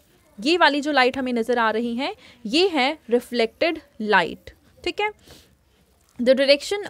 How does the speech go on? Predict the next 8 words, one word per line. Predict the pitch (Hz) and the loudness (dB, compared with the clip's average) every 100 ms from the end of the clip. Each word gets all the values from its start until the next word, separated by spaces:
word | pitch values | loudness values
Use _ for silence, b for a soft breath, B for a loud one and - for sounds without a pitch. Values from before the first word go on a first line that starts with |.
| 254 | 4
of | 262 269 254 | 4 4 4
reflected | 262 262 269 247 359 311 | 4 4 -2 0 -4 0
light | 262 220 233 262 _ 208 196 | 2 4 2 -2 _ -4 2
gets | 311 - - _ - | 2 0 -20 _ -4
changed | 349 302 339 - - 233 | -2 -2 -4 -10 -10 -4
with | 247 | -2
the | 294 | -4
change | 285 285 262 302 | -4 -2 -2 -4